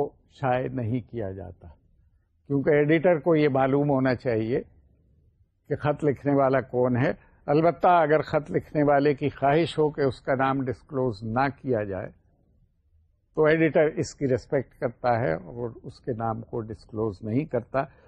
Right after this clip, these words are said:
لیکن خود ایڈیٹر کے پاس اس کا نام اور پتہ ہونا ضروری ہے۔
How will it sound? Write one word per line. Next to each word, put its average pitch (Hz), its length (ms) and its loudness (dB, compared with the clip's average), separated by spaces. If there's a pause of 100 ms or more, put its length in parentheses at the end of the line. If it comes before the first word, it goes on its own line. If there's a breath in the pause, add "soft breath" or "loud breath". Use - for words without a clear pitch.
(140)
لیکن 143 380 0
خود 170 280 0 (120)
ایڈیٹر 160 480 2
کے 135 200 0
پاس 117 400 -4 (380)
اس 123 160 -8
کا 143 140 -2
نام 127 280 0
اور 120 160 0
پتہ 107 200 -8 (120)
ہونا 110 240 -10 (280)
ضروری 95 400 -12
ہے۔ 73 140 -20